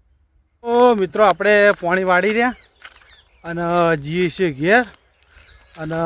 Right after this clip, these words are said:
આ બાજુ ભા આપણે ચારા બાંધી રહ્યા છે. ચારા ચો? પૂળા વાળી. આ બાજુ ભાઈ. ભા, કેટલા વાળ્યા પૂળા? હા?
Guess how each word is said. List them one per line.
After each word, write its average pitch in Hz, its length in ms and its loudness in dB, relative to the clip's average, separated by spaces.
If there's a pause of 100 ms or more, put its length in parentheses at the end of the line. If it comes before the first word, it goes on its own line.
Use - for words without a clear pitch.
(240)
આ 165 140 -4
બાજુ 175 760 0
ભા 151 80 0
આપણે 175 540 0
ચારા 160 240 -6
બાંધી 156 340 -8
રહ્યા 208 160 -4
છે. 226 100 -10 (680)
ચારા 180 240 0
ચો? 196 200 -2 (500)
પૂળા 185 220 2
વાળી. 160 320 0 (1400)
આ 175 60 0
બાજુ 170 240 4
ભાઈ. 175 300 4 (560)
ભા, 208 100 8
કેટલા 285 180 8
વાળ્યા 277 240 8
પૂળા? 247 320 4 (2500)
હા? 240 220 8